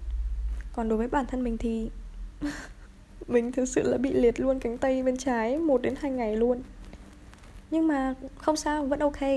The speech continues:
mình có thể tự lái xe tới và tự lái xe về. Sau khi tiêm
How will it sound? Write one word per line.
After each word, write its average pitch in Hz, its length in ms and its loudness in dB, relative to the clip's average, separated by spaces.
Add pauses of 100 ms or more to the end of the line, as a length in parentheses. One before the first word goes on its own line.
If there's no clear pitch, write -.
(180)
mình 214 180 -2
có 214 80 0
thể 233 140 0
tự - 120 -2
lái 208 180 0
xe 240 160 -4
tới 220 240 2
và 277 100 -2
tự 262 160 -2
lái 220 140 0
xe 247 200 -4
về. 220 220 0 (2500)
Sau - 220 0
khi 294 140 -4
tiêm 277 280 0